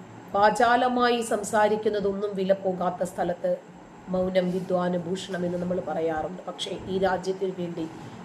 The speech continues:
ശബ്ദിക്കേണ്ടുന്ന സാഹചര്യം ഇതാണ്. അദ്ദേഹത്തിൻ്റെ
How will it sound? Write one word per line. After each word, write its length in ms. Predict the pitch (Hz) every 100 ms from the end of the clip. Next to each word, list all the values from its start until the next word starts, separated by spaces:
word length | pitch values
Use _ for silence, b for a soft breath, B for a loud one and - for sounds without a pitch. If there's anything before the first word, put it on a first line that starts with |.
| - -
ശബ്ദിക്കേണ്ടുന്ന 840 | 214 185 233 - 226 220 214 202
സാഹചര്യം 720 | 196 202 175 196 185 185 180 - -
ഇതാണ്. 440 | 190 180 127 - 71 - - - - - - - - - - - - - - - - -
അദ്ദേഹത്തിൻ്റെ 580 | 190 202 190 190 185 180